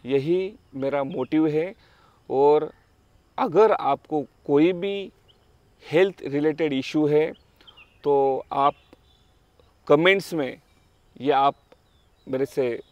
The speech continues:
पूछ सकते हो कि रोग कैसे ठीक करना है या इस रोगों में क्या करना है, तो मैं आपको सही जानकारी दे दूँगा।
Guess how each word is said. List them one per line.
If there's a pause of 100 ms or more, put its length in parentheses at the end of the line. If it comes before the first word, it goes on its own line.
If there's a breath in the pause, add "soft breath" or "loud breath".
(120)
पूछ
सकते
हो
कि
रोग
कैसे
ठीक
करना
है (460 soft breath)
या
इस
रोगों
में
क्या
करना
है,
तो
मैं
आपको
सही
जानकारी
दे
दूँगा।